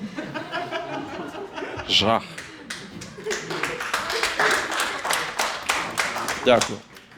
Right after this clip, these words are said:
Я за, за один вечір пройшов експрес-курс сексуального виховання. А мені не подобається сексуальне виховання. Я люблю, коли жінка сексуально не вихована.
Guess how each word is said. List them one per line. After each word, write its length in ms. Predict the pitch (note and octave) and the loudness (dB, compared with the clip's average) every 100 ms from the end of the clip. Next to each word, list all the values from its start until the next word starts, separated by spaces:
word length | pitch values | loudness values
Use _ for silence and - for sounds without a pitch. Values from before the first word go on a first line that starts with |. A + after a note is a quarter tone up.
| - - - - - - - - - - | -20 -20 -20 -20 -20 -20 -20 -14 -12 2
Я 200 | B2 D#3+ | 12 12
за, 340 | D3+ D#3+ E3+ D#3+ | 12 10 10 12
за 100 | D#3+ | 12
один 220 | F#3 G3 | 12 12
вечір 300 | G3+ F3+ C#3 | 12 10 8
пройшов 320 | C#3+ C#3 D#3+ | 8 12 10
експрес-курс 540 | C#3 - D3 - D#3 | 10 6 6 8 4
сексуального 500 | - - C3 B2 A#2+ | 4 6 8 8 8
виховання. 520 | A2 G#2 A2+ G#2 F#2+ G2 - _ - - - | 6 6 8 8 4 -6 -12 _ -20 -20 6
А 120 | B2+ | 10
мені 240 | D3 F3+ | 10 10
не 80 | A#3+ | 10
подобається 460 | B3 A#3 B3 G#3+ F3 | 10 10 12 10 10
сексуальне 460 | - - G#3 C#3 | 4 10 10 10
виховання. 440 | C3+ B2 C3+ B2+ B2 | 6 6 8 10 10
Я 180 | B2+ G#3 | 12 12
люблю, 240 | G#3+ G#3 | 12 10
коли 180 | F#3+ F3 | 12 10
жінка 280 | G3 G#3+ E3+ | 10 6 6
сексуально 480 | D3+ - F3+ E3+ | 4 10 10 10
не 120 | D3+ C#3 | 8 12
вихована. 560 | D3+ F#3+ C#3 A#2 G#2 | 12 12 10 8 6